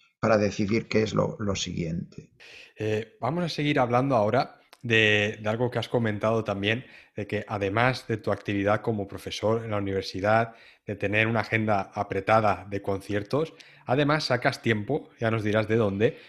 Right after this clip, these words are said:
Speaker 2: para ser director de diferentes festivales de música de cámara. Cuéntanos sobre eso, cómo
Speaker 1: Uf.
Speaker 2: empezaste con esto y,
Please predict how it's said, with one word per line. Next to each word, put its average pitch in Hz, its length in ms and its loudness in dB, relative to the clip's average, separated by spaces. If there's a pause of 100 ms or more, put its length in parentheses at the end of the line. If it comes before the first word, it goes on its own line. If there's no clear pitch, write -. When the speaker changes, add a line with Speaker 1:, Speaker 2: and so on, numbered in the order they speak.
(160)
Speaker 2:
para 147 200 4
ser 135 160 0
director 135 440 0
de 131 100 4
diferentes 135 600 0
festivales 113 680 2 (240)
de 110 140 0
música 110 420 0
de 92 100 -2
cámara. 82 380 -6 (360)
Cuéntanos 135 440 4
sobre 104 260 2
eso, 120 220 -2
cómo 123 240 4
Speaker 1:
Uf. 127 60 6
Speaker 2:
empezaste 107 480 0
con 98 160 0
esto 123 680 4
y, 101 540 2